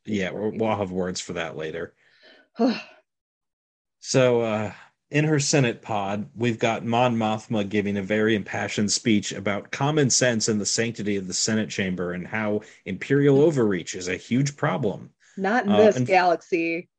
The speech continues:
Speaker 2: Yeah.
Speaker 1: <laughs>
Speaker 2: Unfortunately, a lot of senators are booing her and turning off their pods. I mean, to be,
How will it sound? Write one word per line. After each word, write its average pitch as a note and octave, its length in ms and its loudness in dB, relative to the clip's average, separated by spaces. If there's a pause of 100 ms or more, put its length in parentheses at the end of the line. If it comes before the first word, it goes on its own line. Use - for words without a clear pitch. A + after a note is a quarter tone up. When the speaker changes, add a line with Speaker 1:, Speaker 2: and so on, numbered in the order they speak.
(360)
Speaker 2:
Yeah. A3 580 2
Speaker 1:
<laughs> - 20 -4
Speaker 2:
Unfortunately, D#3 1080 2 (240)
a B2+ 100 2
lot A2 240 -2
of G#2 80 -6
senators G#2 480 0
are G2 60 0
booing G2 360 -2
her F#2 280 -4
and F#2 140 -6
turning F#2+ 340 -2
off E2 200 -8
their E2+ 140 -6
pods. C2 520 -10 (240)
I A#2+ 80 -4
mean, A2+ 240 0
to B2+ 120 -2
be, B2 360 -2